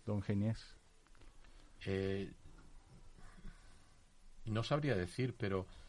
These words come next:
Speaker 2: pero yo creo, eh, que la Comunidad de Madrid tiene más de, tiene cuarenta y ocho municipios, toda la Comunidad de Madrid. Yo creo que son cuarenta y ocho los de la diócesis de Getafe.
Speaker 1: Dios-, ah, de la
Speaker 2: Es
Speaker 1: de
Speaker 2: decir,
Speaker 1: Getafe.
Speaker 2: la, la Comunidad de Madrid tiene,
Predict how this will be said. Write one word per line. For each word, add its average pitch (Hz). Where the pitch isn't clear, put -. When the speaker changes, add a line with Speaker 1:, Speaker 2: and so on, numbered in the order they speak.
Speaker 2:
pero 95
yo 104
creo, 147
eh, -
que 101
la 101
Comunidad 95
de 113
Madrid 113
tiene 113
más 104
de, 101
tiene 117
cuarenta 110
y 113
ocho 113
municipios, 110
toda 117
la 110
Comunidad 107
de 107
Madrid. 113
Yo 123
creo 143
que 131
son 127
cuarenta 113
y 101
ocho 143
los 135
de 107
la 95
diócesis 135
de 110
Getafe. -
Speaker 1:
Dios-, 110
ah, 110
de 104
la 104
Speaker 2:
Es 101
Speaker 1:
de 104
Speaker 2:
decir, 107
Speaker 1:
Getafe. 104
Speaker 2:
la, 123
la 113
Comunidad 107
de 127
Madrid 131
tiene, 127